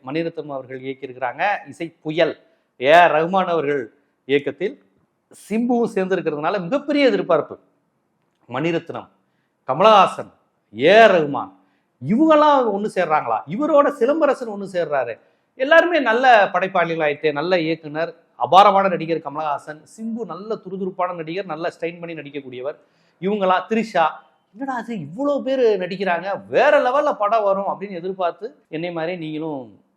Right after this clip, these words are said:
தியேட்டருக்கு போயிருப்பீங்க அல்லது போக தயாரா இருப்பீங்க. நல்ல விஷயம்தான், போங்க, போய் பாருங்க.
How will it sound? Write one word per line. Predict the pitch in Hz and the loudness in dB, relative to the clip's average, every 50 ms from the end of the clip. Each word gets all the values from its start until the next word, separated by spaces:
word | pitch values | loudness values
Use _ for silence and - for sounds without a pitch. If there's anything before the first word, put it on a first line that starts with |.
| _ | _
தியேட்டருக்கு | _ 135 131 - 127 123 - 135 143 131 127 - | _ -14 -12 -12 -16 -18 -12 -10 -10 -10 -10 -10
போயிருப்பீங்க | 127 123 123 123 _ 123 113 113 139 | -12 -12 -12 -12 _ -18 -18 -16 -14
அல்லது | 151 139 123 123 120 | -14 -14 -14 -16 -18
போக | - _ 120 107 - 127 120 110 101 - _ | -16 _ -14 -14 -12 -12 -12 -12 -14 -16 _
தயாரா | 117 107 107 107 104 | -14 -12 -12 -10 -10
இருப்பீங்க. | 98 98 - _ 95 92 92 _ _ _ _ _ _ | -12 -12 -16 _ -20 -20 -20 _ _ _ _ _ _
நல்ல | 156 175 202 214 | -4 -2 -2 -2
விஷயம்தான், | 196 196 196 180 170 175 170 170 170 - - _ | -2 -2 -4 -6 -4 -4 -4 -4 -4 -8 -12 _
போங்க, | - 151 160 151 147 147 143 - - | -4 -2 -2 -2 -4 -6 -8 -8 -12
போய் | 143 139 | -12 -10
பாருங்க. | 139 - 117 120 127 127 120 110 113 - | -6 -4 -2 -2 -2 -2 -4 -10 -14 -16